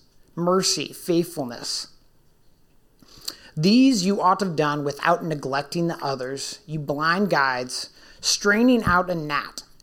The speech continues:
and swallowing a camel." So you see, these false teachers, like the Pharisees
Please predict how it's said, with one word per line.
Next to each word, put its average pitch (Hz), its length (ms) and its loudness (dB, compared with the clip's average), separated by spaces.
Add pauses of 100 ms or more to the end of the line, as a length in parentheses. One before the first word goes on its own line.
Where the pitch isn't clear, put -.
(120)
and 139 100 -10
swallowing 156 540 -2
a 131 60 -8
camel." 123 480 -12 (1700)
So - 160 0
you 202 140 0
see, 226 420 2 (1200)
these 160 540 2
false 254 400 2
teachers, 147 960 -6
like 160 320 0
the 196 100 -2
Pharisees 156 960 -4